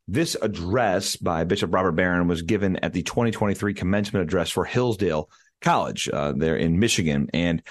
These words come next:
I have followed the work of Hillsdale for some time. So this will be kind of a commercial for Hillsdale a little bit. Um, they have their, uh, monthly newsletter that comes out, and it's called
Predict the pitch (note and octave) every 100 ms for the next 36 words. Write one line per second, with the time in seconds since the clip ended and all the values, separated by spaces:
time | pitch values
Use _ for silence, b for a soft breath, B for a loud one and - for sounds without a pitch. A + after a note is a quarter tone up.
0 | B - C#3 D#3+ - E3+ D#3+ D#3 A2+ G2
1 | D3 F3 - F#2+ G2+ G2 F2+ F#2 F2+ E2+
2 | C#3 B2 G#2+ G2+ D2 C2+ F2+ E2+ A#2+ A2+
3 | F2+ A2 G2+ C#2+ E2+ F2 A2 F#2+ C2+ D2+
4 | - A#2 F#2+ F2+ - D#2 A2+ D3+ G#2 -
5 | B B B - - F#2+ G2+ A2+ D3+ C#3
6 | B2 A2+ G#2+ G2+ B - G#2 G2+ F#2+ D#2
7 | A2 F#3+ G#3 F3 D3 C3+ A2 F#2 F2+ G2
8 | F#2 F#2 F2 F2+ - G2 F2 - G2+